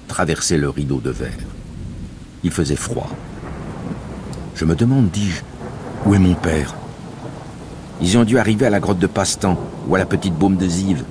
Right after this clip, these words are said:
Il réfléchit quelques secondes et dit soudain, « Viens, on va aller de l'autre côté. » Quel autre côté ? Cette grotte, ça traverse. C'est un passage sous le Taoumé.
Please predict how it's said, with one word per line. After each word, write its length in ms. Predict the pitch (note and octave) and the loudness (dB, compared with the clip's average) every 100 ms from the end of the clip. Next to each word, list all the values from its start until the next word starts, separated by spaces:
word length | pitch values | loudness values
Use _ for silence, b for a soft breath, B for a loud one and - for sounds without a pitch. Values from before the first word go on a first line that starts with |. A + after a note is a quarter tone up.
| - - - - - - - - - - - - - - C#2+ | -12 -12 -12 -10 -10 -10 -12 -12 -10 -12 -12 -12 -12 -6 -2
Il 80 | |
réfléchit 420 | D#2+ F2+ F2+ - - | 0 2 2 2 2
quelques 280 | E2+ D2+ | 2 0
secondes 360 | C#2 D2+ F2 G2 | 0 2 2 4
et 60 | D#2+ | 4
dit 120 | D2+ | 2
soudain, « 380 | - D2+ D2+ - - - - - - - - - | -2 0 -2 -2 -10 -14 -14 -14 -14 -16 -16 0
Viens, 300 | G2 A#2+ - - - - - - - | 2 2 0 -6 -16 -14 -12 -4 2
on 60 | |
va 120 | A2 | 4
aller 140 | A#2 A2 | 6 6
de 60 | |
l'autre 240 | F#2 - F#2+ | 4 4 2
côté. » 340 | - - E2+ - - - - - - - - | 2 0 -2 -2 -12 -10 -10 -10 -12 -12 0
Quel 220 | F#3 G3+ | 6 6
autre 220 | B2+ F#2 | 6 4
côté ? 340 | E2 D#2+ D#2 - - - - - - - - | 0 0 -4 -6 -14 -20 -20 -20 -20 -16 -2
Cette 180 | G#2+ | 0
grotte, 280 | F2 C#3 C3+ | 2 2 4
ça 100 | G2+ | 2
traverse. 540 | - A2+ G#2 - - - - - - - | 2 2 2 2 -4 -6 -18 -20 -20 -6
C'est 160 | - F2+ | 0 2
un 80 | |
passage 460 | E2 G2+ G2 A#2+ D#2+ | 2 2 4 2 2
sous 100 | F2+ | 0
le 60 | D#2 | 0
Taoumé. 480 | E2+ D#2 D#2+ D#2+ | 2 4 4 2